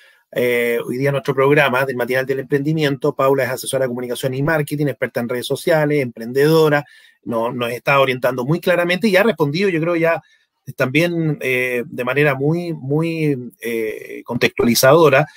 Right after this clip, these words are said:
la pregunta ya que estaba llegando, por ejemplo, de Lorena Fuentes, a quien saludamos, dice, "¿Qué recomiendas para sacarle más provecho a mis redes sociales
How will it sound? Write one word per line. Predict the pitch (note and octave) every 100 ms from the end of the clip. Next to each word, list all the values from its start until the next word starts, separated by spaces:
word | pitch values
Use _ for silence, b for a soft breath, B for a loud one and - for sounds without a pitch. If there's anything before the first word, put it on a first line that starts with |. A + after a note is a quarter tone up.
| B -
la | C3+
pregunta | C3 C#3 G3+ G3 G3+
ya | F3 E3+
que | F3 F3
estaba | D3+ D#3+ D#3+
llegando, | D3+ E3 E3 E3+
por | D#3
ejemplo, | C3 D#3 F3+
de | D#3
Lorena | C#3 C#3+ D3
Fuentes, | - G3 G3+ G3 F3
a |
quien | D#3 D3
saludamos, | D3+ D#3+ F3+ F#3+
dice, | E3+ D#3 E3+ - b b -
"¿Qué | G3
recomiendas | G3+ G3+ F#3+ G3+ G3
para | E3+
sacarle | D3+ D#3 E3+ F3 F3+
más | E3 F3+
provecho | G3 E3+ F3+ F3+
a | E3+
mis | D3+
redes | D#3+ E3
sociales | D#3 D3+ A#3+ A#3 G2 -